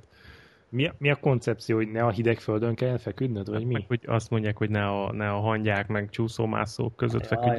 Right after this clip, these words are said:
Speaker 3: hagyjál
Speaker 2: hanem
Speaker 3: már, aki sátrazik, az nagyon zavarja ez.
Speaker 1: Ú, várjál, hát ez ki van találva, itt ilyen különböző merevítők is vannak a standard mellett, tehát ez nem csak úgy föl van húzva ez a motor. A második képet, hogyha megnézed.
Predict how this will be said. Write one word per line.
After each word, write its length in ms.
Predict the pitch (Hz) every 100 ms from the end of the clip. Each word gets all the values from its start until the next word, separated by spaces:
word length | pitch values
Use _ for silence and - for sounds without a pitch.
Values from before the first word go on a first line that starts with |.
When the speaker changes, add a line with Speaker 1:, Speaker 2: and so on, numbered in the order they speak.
| 113
Speaker 3:
hagyjál 100 | 113
Speaker 2:
hanem 240 | 117 117
Speaker 3:
már, 160 | 113 117
aki 120 | 117
sátrazik, 600 | 117 123 120 120 110 110
az 140 | 113 107
nagyon 320 | 120 113 104
zavarja 480 | 104 104 101 98 98
ez. 140 | 98 90 -
Speaker 1:
Ú, 520 | - 202 160 117 113 127 139
várjál, 360 | 143 110 107
hát 140 | 110 110
ez 320 | 127 147 120
ki 120 | -
van 180 | 208 107
találva, 400 | 143 113 101 104
itt 180 | 110 -
ilyen 380 | 123 120 127 156 151 135 _
különböző 600 | - 123 104 104 107 113
merevítők 600 | 123 127 98 104 101 101
is 140 | 113
vannak 280 | - 113 110
a 180 | 120 120 - 151 147
standard 520 | - 117 104 104 104
mellett, 480 | 110 104 98 104 -
tehát 180 | 110
ez 80 | 113
nem 140 | 123 135
csak 200 | 110 107
úgy 120 | 101
föl 220 | - 104
van 160 | 107 101
húzva 260 | 107 104
ez 80 | 104
a 60 | 107
motor. 400 | 104 - 110 113 _ -
A 80 | 123
második 480 | 135 107 - 104
képet, 380 | - 120 110 110
hogyha 200 | 107 -
megnézed. 540 | 107 107 117 131 175